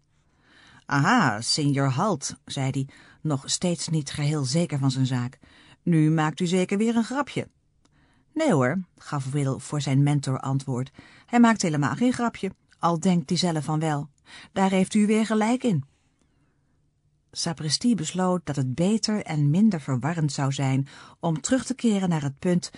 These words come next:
dat de twee grijze jagers zojuist zelf hadden aangeroerd. "Hoe dan ook," zei hij,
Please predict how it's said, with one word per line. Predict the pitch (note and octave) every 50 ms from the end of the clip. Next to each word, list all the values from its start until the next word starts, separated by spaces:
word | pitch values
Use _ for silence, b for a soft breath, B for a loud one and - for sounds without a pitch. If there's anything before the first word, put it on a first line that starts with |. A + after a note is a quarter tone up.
| B B B B
dat | - D#3+ D#3 C#3+ _
de | - E3+
twee | - - D#3 C3+ C#3
grijze | C#3 - D#3 D3+ C#3 C#3 C#3 C#3 C3
jagers | C3 B2 B2 B2+ C3+ C#3+ D3 C#3
zojuist | - C#3 C#3+ D3+ D3+ C#3+ C3 B2 C3+ C3+ -
zelf | D3 B2 D#3 F3 D#3+ C3+ C3+
hadden | - C3 C3+ -
aangeroerd. | - E3 E3 D3 B2+ C3 B2 A#2+ B2 B2+ B2 - _ _ _ _ _ _ _ _ _ b b b b b b b b b b b b b b b b b b _ _
"Hoe | - C3+ C3+ G3
dan | F3+ E3 D3
ook," | C3+ D3 G3+ B3+ - - - - _ _
zei | - - C#3 B2+ B2+
hij, | C3+ D#3 D3+